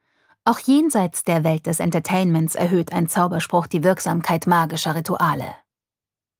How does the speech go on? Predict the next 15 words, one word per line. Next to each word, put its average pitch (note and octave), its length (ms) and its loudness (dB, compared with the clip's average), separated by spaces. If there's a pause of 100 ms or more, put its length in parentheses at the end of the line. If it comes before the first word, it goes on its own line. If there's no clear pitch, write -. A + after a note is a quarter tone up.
(320)
Keine C4 320 6
Angst, F#3+ 300 0
du A3 60 4
musst A#3 260 4
dazu E3 300 -2
nicht D#3+ 260 0
über F#3 260 2
uralten F3+ 540 2
Büchern F3+ 400 2
brüten F3 360 -2
und D3+ 160 -2
Zaubersprüche F#3 680 2
wie D#3+ 100 0
Vokabeln E3 640 0
pauken. - 560 -4